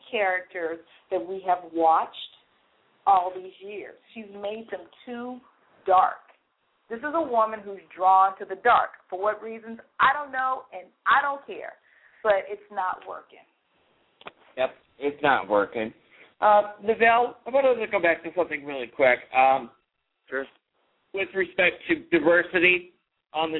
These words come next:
Speaker 2: show, but also diversity behind the scenes.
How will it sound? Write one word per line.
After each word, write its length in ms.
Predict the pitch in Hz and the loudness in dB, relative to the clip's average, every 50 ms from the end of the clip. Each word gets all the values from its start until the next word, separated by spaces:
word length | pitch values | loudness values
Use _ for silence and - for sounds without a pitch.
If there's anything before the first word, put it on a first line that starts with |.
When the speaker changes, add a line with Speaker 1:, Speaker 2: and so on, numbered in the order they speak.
| 151 - | -4 0
Speaker 2:
show, 380 | 180 160 160 160 160 170 185 - _ _ _ _ _ _ _ _ _ _ _ | 2 4 4 4 4 2 0 -8 _ _ _ _ _ _ _ _ _ _ _
but 140 | 196 190 175 | -6 -2 2
also 320 | 180 185 190 185 - 170 | 2 2 2 2 -2 -6
diversity 560 | 156 165 120 143 165 175 175 - 170 156 160 | -6 -4 0 2 2 2 2 -2 -4 -4 -4
behind 500 | 147 139 147 147 - 165 156 156 151 143 127 | -4 -4 -10 -8 -2 0 2 2 2 0 -4
the 80 | 143 143 _ - | -12 -20 _ 0
scenes. 320 | 170 165 156 151 147 131 | 2 2 2 2 0 -6